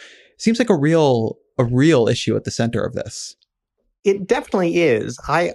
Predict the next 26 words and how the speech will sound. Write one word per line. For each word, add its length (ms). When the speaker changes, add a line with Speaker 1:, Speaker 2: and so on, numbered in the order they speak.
Speaker 2:
I 160
would 220
suggest 540
we 100
kind 180
of 140
cabin 400
off 280
the 80
caregiver 640
question, 640
and, 320
and 120
we 80
can 100
come 180
back 200
to 80
it 80
and, 160
and 100
discuss 400
it 100
in, 180
in 240
depth. 440